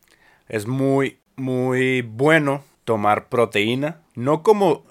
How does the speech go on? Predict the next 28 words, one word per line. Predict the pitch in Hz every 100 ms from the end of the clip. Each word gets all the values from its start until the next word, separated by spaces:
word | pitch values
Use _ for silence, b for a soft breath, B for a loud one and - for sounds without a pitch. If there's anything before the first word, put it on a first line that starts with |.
| _
no | 139 131 143
como | 190 175 151 117 107 113
un | 135
suplemento, | - - 170 160 117 101 110 151 156 202 240
sino | - - 104 104
como | 107 101 104
un | 110
complemento. | - 139 127 110 92 92 85 98
Yo |
siempre | 101 139 131 143
lo |
he | 139
visto | - 143
como | 117 101
complemento. | 98 87 80 78 87 82 - _ b b b b
Porque | 110 104 110
también | 104 107
lo | 135 135
puedes, | 165 160 - _ b _ 113
no | 120
nomás | 160 165 170 - - - b b b b _
si | - 143
estás | 123 135 135
haciendo | 131 139
ejercicio, | 143 107 127 117 151
lo | 113
puedes | 113 107 -
tomar. | 98 101 -